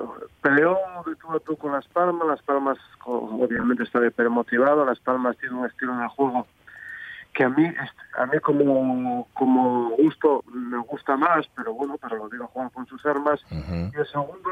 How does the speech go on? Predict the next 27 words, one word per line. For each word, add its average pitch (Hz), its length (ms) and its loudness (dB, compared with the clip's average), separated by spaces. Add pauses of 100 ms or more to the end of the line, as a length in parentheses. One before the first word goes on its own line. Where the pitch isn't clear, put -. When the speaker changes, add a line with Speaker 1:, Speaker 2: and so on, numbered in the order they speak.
Speaker 1:
gol 180 200 4
de 160 400 4
Las 143 180 -2
Palmas, 151 420 -2
después 120 340 -14
de 160 80 -4
que 139 80 -2
el 139 60 6
Oviedo 139 240 4
pudo 131 260 0
haberse 127 260 -4
puesto 123 440 -4
antes 120 220 -4
del 117 140 -4
descanso 117 480 -2
por 113 300 -8
delante 120 460 2
otra 120 280 2
vez, 123 180 4 (720)
y 127 100 -8
bueno, 135 260 4
esto 127 180 -6
es - 60 -8
el 123 100 -2
fútbol, 117 360 -4
¿no? 135 300 2
Pero 113 140 0